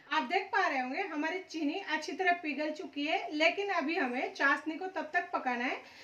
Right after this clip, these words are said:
जब तक कि यह हमारी चाशनी एक तरह का ना बन जाए।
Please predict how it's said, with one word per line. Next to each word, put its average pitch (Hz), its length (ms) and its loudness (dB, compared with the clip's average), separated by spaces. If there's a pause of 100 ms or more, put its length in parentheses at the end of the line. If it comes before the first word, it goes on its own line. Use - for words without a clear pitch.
(140)
जब 320 260 4
तक 403 200 6
कि 415 60 0
यह 370 160 6
हमारी 269 300 6
चाशनी 254 380 4 (160)
एक 302 280 -2
तरह 311 160 0
का 320 120 -2
ना 311 160 4
बन 302 160 4
जाए। 320 280 4